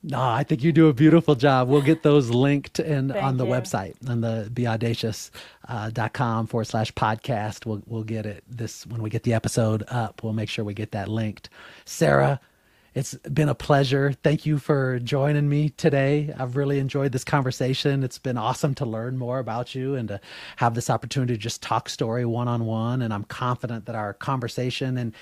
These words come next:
Speaker 1: and your story, um, will not only add value and uplift and, and buoy up our, our listeners, but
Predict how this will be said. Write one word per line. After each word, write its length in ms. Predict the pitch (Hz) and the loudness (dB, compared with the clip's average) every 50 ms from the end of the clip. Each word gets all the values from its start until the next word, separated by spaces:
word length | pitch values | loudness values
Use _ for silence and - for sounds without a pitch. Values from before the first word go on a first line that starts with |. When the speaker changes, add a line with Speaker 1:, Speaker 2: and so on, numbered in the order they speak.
| - - | -16 -10
Speaker 1:
and 160 | - 143 123 | -8 -6 -6
your 320 | 110 107 117 123 127 127 113 | -4 -4 -2 -2 -2 -2 -2
story, 680 | - - - - 123 120 123 120 110 101 95 92 - - - - - - - | -4 -6 -4 -2 -2 0 0 0 0 -2 -2 -4 -8 -12 -18 -20 -18 -14 -10
um, 240 | 104 101 98 104 110 | -8 -6 -6 -6 -6
will 120 | 113 117 | -6 -4
not 200 | 117 120 117 120 | -2 0 0 0
only 260 | 123 123 117 113 110 | 0 0 -2 -2 -4
add 280 | - 123 120 117 117 110 | -6 -6 -4 -4 -4 -4
value 680 | 104 117 107 107 113 110 113 113 110 110 110 110 110 | -2 -2 0 0 0 0 0 -2 -2 -2 -2 -2 -4
and 160 | 107 110 110 | -4 -6 -6
uplift 580 | 113 107 110 - 113 110 113 113 110 107 - - | -6 -6 -6 -4 -2 -2 -2 -2 -4 -4 -6 -8
and, 180 | 113 101 104 110 | -8 -8 -8 -8
and 240 | 120 117 107 107 | -8 -8 -8 -6
buoy 440 | 101 117 120 127 131 135 127 117 113 | -4 0 0 2 2 2 0 0 0
up 240 | 117 120 120 - - | 0 -2 -2 -2 -4
our, 220 | 117 101 101 101 - | -4 -2 -4 -4 -6
our 180 | - 113 110 | -4 -4 -2
listeners, 640 | 107 110 113 113 - - 123 120 117 113 117 110 - | -2 -2 -2 -4 -4 -4 -4 -4 -4 -4 -6 -6 -8
but 180 | - 117 107 | -8 -8 -8